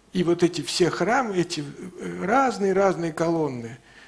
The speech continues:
дорические, такие, сякие, пятые, десятые, это колонны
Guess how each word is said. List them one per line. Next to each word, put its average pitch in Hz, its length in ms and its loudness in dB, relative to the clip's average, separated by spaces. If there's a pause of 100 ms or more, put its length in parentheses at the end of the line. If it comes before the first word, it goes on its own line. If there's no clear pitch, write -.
(180)
дорические, 202 880 0
такие, 208 480 -4
сякие, 202 400 -6
пятые, 196 400 -2
десятые, 185 680 -8 (920)
это 151 400 0 (680)
колонны 165 720 2